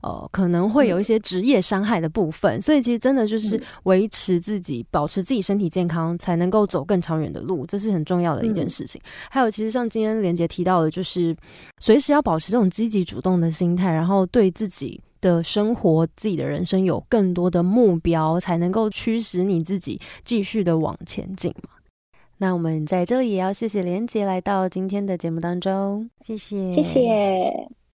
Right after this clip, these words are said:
Speaker 1: 我们今天透过简短的时间，带大家一起再一次的认识我们想象当中、心目当中的空服人员究竟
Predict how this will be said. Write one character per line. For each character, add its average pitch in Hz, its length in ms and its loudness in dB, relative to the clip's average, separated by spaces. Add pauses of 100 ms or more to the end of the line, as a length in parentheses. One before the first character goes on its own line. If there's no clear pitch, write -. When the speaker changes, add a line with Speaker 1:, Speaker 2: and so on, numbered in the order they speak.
(500)
Speaker 1:
我 226 80 -2
们 220 100 6
今 247 140 2
天 277 100 4
透 285 240 4
过 254 300 4
简 190 300 0
短 170 320 2
的 160 260 2
时 170 260 -2
间， 190 380 0 (320)
带 202 160 2
大 208 100 2
家 196 160 0
一 202 60 0
起 175 240 -4
再 247 300 0
一 196 160 -2
次 240 240 -2
的 196 120 4
认 208 320 2
识 202 300 0
我 165 220 2
们 156 260 2 (380)
想 165 280 2
象 240 240 0
当 220 240 0
中、 220 360 -2 (100)
心 254 340 -2
目 262 160 2
当 202 300 -2
中 202 180 -4
的 190 160 0
空 214 380 -4
服 160 320 -2
人 160 320 0
员 160 300 0
究 202 280 2
竟 185 320 -2